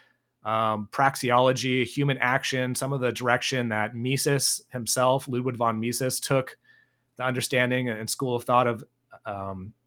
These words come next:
economics. I mean, this to me was a huge change in my own, uh, intellectual development. So I very much urge our audience to, to check out that book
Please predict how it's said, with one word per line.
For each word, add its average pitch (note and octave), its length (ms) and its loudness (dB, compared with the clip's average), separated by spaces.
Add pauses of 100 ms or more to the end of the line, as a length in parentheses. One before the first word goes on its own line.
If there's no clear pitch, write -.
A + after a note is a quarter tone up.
economics. B2 580 4
I B2 60 -2
mean, B2+ 320 -2 (500)
this E3 460 4 (240)
to - 100 0
me D3 280 8
was B2 380 6
a B2+ 80 2
huge C#3+ 380 4
change C3+ 600 0
in A#2 180 -4
my A#2 220 2
own, B2 420 2 (580)
uh, G#2 300 -2 (760)
intellectual C#3+ 520 4
development. A2+ 600 0
So A2+ 160 -4
I B2 260 2 (120)
very D3 220 4
much D3 240 2
urge C3+ 420 2
our A#2 160 2
audience A#2+ 520 2
to, A2+ 240 -4
to - 120 -10
check C#3 220 2
out B2 160 4
that A#2 180 2
book A#2 360 0